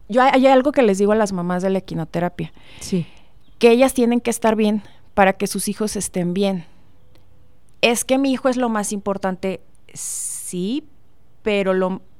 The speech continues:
Speaker 1: realmente yo te diría que la persona más importante eres tú, no porque tu hijo no lo sea,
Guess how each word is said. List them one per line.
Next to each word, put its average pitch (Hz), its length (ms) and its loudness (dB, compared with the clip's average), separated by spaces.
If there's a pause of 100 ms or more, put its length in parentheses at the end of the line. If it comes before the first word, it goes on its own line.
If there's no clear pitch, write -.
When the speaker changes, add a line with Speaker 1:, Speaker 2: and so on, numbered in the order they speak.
(160)
Speaker 1:
realmente 233 500 -4
yo 240 60 -4
te 247 80 -4
diría 214 180 -2
que 214 360 -4
la 190 260 -2
persona 214 340 -6
más 226 220 -4
importante 208 880 -4 (160)
eres 180 320 -4
tú, 226 200 -4
no 233 220 0
porque 269 260 0
tu 208 240 -4
hijo 254 260 -2
no 240 140 0
lo 202 140 -2
sea, 226 340 -4